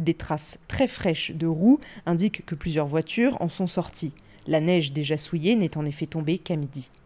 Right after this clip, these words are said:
Les voisins parlent d'un homme et d'une femme blonde à l'élégance tapageuse,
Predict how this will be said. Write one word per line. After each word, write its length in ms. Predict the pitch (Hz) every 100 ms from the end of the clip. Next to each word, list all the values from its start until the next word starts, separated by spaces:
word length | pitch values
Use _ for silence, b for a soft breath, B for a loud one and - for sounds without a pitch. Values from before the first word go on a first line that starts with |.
| - _ _
Les 100 | 147
voisins 380 | 156 196 175 165
parlent 260 | 160 151
d'un 220 | 151 156 160
homme 260 | 214 262 -
et 80 | 175
d'une 220 | 156 156
femme 340 | - 175 156
blonde 420 | 156 160 165 254 185
à 60 |
l'élégance 580 | 156 160 160 175 165 -
tapageuse, 640 | 226 - 165 143 185 240